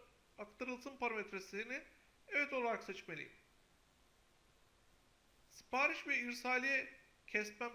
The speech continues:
söz konusu ise henüz elektronik sipariş ve irsaliye uygulamaları bulunmamaktadır gip tarafından.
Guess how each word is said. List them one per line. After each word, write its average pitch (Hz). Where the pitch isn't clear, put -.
söz 220
konusu 247
ise -
henüz 220
elektronik 214
sipariş 220
ve 208
irsaliye 196
uygulamaları 185
bulunmamaktadır 175
gip 147
tarafından. 147